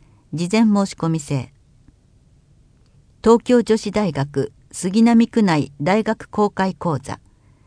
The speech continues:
戦後史と自分史の間。日時、十月一日から十一月五日の毎週木曜日、午前十時五十五分から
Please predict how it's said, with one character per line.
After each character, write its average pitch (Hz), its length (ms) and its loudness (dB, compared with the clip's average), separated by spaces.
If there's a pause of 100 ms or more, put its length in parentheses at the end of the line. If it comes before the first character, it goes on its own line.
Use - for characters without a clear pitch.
(260)
戦 247 300 4
後 240 120 4
史 - 140 -8
と 139 240 -2
自 151 200 -2
分 226 200 4
史 - 160 -4
の 131 240 -2
間。 139 400 -4 (800)
日 208 300 -2
時、 139 220 -10 (420)
十 202 200 2
月 226 260 -2
一 208 260 -6
日 202 220 -6
か 151 140 -4
ら 143 240 -2
十 165 220 2
一 214 220 -4
月 208 260 -2
五 - 220 -10
日 165 160 -4
の 147 240 -4 (260)
毎 208 220 0
週 226 240 -2
木 190 280 -4
曜 170 200 0
日、 131 180 -10 (460)
午 220 180 2
前 214 200 2
十 214 200 2
時 160 160 -4
五 156 140 -2
十 185 200 -2
五 208 140 0
分 147 280 -2
か 139 140 -6
ら - 200 -4